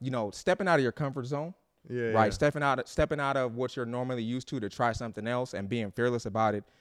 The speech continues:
Speaker 1: is an inspiration to me and to the people that watch you,
Speaker 2: Yeah,
Speaker 1: you know?
Speaker 2: yeah,
Speaker 1: So
Speaker 2: no. And, and that's, like, that's the big thing with these podcasts, man.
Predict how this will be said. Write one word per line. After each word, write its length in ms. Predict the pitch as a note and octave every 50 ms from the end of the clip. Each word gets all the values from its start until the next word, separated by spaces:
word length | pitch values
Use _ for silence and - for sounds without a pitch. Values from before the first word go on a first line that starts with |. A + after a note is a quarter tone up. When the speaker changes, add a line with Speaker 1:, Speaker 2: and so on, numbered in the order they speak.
| _ _ _ _
Speaker 1:
is 260 | - A2+ A2+ A2 G2 G#2+
an 100 | G2+ F#2
inspiration 560 | - B2+ B2 - - A2+ A2+ A2+ A2 - A#2 G2+
to 120 | - A2+
me 340 | A2+ B2+ C3 C#3 C3+ C3+ - _ _ _ _ _ _ -
and 220 | - A2 G#2+ G2+
to 80 | - G#2+
the 80 | F#2+ -
people 220 | C3 B2+ G#2+ G#2+
that 140 | G#2 F#2+ F#2
watch 300 | G2+ G#2+ G#2+ G2 - -
you, 80 | - - _ _ _ _ -
Speaker 2:
Yeah, 120 | A#2+ A#2+
Speaker 1:
you 80 | A#2 A2+
know? 80 | A2
Speaker 2:
yeah, 180 | G#2+ G2+ F#2+ F#2+
Speaker 1:
So 60 | G2 G#2+
Speaker 2:
no. 340 | A2+ A#2+ B2 A2+ A2 G2 G2+ _ _ _ _ _ -
And, 160 | A#2+ A#2+ B2
and 180 | A2+ A#2+ B2 B2
that's, 260 | C3 C#3+ C#3+ - -
like, 200 | E3 D#3+ C#3+ A2 _ _ _ _ _ _ - -
that's 120 | C#3+ -
the 100 | D#3 C#3+
big 240 | C3 D3 D#3 C#3+ B2+
thing 160 | C#3+ D3 C#3+ C3
with 100 | B2+ A#2
these 160 | B2 A#2 -
podcasts, 580 | - A#2 A#2 A#2+ B2+ B2+ - A#2+ A#2 G#2+ G2+ G#2+
man. 320 | G#2+ G#2+ G#2 G#2 G#2